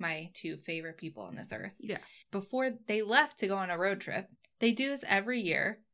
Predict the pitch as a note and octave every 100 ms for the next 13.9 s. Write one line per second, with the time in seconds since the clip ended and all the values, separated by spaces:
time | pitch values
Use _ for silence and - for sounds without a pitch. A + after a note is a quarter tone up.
0 | _ G3+ G3 A#3+ A#3+ F#3 F#3+ G3 G3 F#3+
1 | G3 G3+ A3 - F3 E3+ D3+ D#3 F#3+ -
2 | - - - G3 G3+ G3+ G#3+ A#3 A3+ A#3+
3 | G#3+ F#3 G3+ G3 F#3 F3+ F#3+ F#3+ E3+ D#3
4 | - F3+ A2+ - G3 G#3+ F#3 F#3 - G#3
5 | G#3+ G3 F#3 E3+ E3 F#3+ - _ _ _
6 | _ _ - A3 A#3+ C4+ B3+ B3+ - _
7 | _ _ _ _ _ _ G#3+ A#3 C4 C4
8 | B3 A3 G3+ G3+ - G#3 G3+ G3 G3 E3+
9 | - G3+ - F#3+ F#3 F3+ E3 F#3 F#3 F#3
10 | F3 F#3+ G3 F#3 F3+ F3+ E3+ - F3+ E3+
11 | F3 F3+ F3+ G3 F3 F3 F3 F3 F#3+ E3+
12 | E3+ F3 F#3 F#3+ E3 E3+ F#3+ G#3+ A3 D#4+
13 | F4 D#4 D#4 - E4+ F#4 - - F#3+